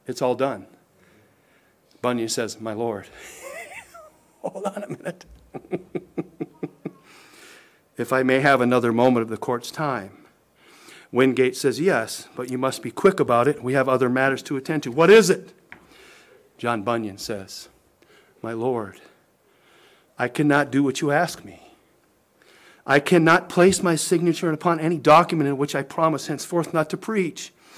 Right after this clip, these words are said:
My calling to preach the gospel is from God, and he alone can make me discontinue what he has appointed me to do. As I have no word from him and to that effect, I must continue to preach. I shall continue to preach."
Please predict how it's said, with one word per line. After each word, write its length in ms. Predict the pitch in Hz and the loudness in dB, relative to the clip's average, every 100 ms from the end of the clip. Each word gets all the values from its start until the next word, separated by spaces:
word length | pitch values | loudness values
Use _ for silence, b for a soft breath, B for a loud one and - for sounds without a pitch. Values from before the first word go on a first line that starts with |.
| B B | B B
My 160 | - 185 | 2 2
calling 400 | - 196 220 214 | 6 10 10 8
to 60 | |
preach 300 | 202 220 214 | 4 2 0
the 100 | - | 0
gospel 420 | 202 214 226 - 220 | 4 4 4 2 -2
is 100 | 214 | 0
from 180 | 233 | 0
God, 560 | 214 269 262 180 131 135 B B B | 4 6 8 6 2 -6 B B B
and 140 | 196 | 2
he 140 | 175 254 | 6 8
alone 520 | 233 240 277 294 233 | 8 8 10 10 8
can 200 | 240 208 | 6 6
make 240 | 208 208 | 6 4
me 100 | 214 | 2
discontinue 720 | 202 220 - 226 - 262 214 190 | 4 2 2 -2 2 2 4 4
what 160 | 202 | 4
he 80 | 208 | 6
has 140 | 208 | 6
appointed 420 | 196 202 262 220 190 | 6 4 4 4 2
me 100 | 214 | -2
to 120 | 214 | 0
do. 420 | 202 285 190 151 B B B B | 4 6 6 4 B B B B
As 160 | 165 185 | 6 8
I 120 | 185 | 10
have 260 | 190 202 | 10 8
no 120 | 196 190 | 8 8
word 280 | 196 247 | 10 8
from 160 | - 208 | 4 4
him 200 | 196 214 | 6 6
and 140 | 190 | 6
to 100 | 160 | 2
that 200 | 190 185 | 4 6
effect, 400 | 180 180 233 240 B B - | 4 6 6 6 B B 4
I 80 | 185 | 6
must 240 | 240 240 | 6 6
continue 400 | 247 214 269 233 | 2 4 4 2
to 60 | 185 | 2
preach. 220 | 214 214 | 0 2
I 100 | 220 | 4
shall 220 | 240 311 | 8 8
continue 500 | 311 302 254 330 247 | 10 8 10 10 8
to 100 | 214 | 6
preach." 580 | 269 285 254 190 - - | 2 6 6 4 -2 -14